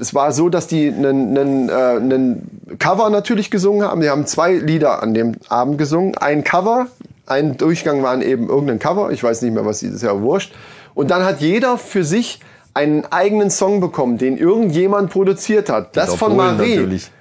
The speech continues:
Speaker 2: Die der
Speaker 1: Nee,
Speaker 2: Bohlen.
Speaker 1: nee, aber nicht alle. Nicht
Speaker 2: Aber die
Speaker 1: alle.
Speaker 2: meisten.
Speaker 1: Bei
Speaker 2: Das von
Speaker 1: Marie,
Speaker 2: Marie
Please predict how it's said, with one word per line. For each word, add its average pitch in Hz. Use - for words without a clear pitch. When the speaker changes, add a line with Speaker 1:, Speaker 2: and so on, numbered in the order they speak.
Speaker 2:
Die 101
der 107
Speaker 1:
Nee, 147
Speaker 2:
Bohlen. 139
Speaker 1:
nee, 160
aber 151
nicht 190
alle. 127
Nicht 120
Speaker 2:
Aber 143
die -
Speaker 1:
alle. 139
Speaker 2:
meisten. 127
Speaker 1:
Bei 151
Speaker 2:
Das 147
von 143
Speaker 1:
Marie, 131
Speaker 2:
Marie 131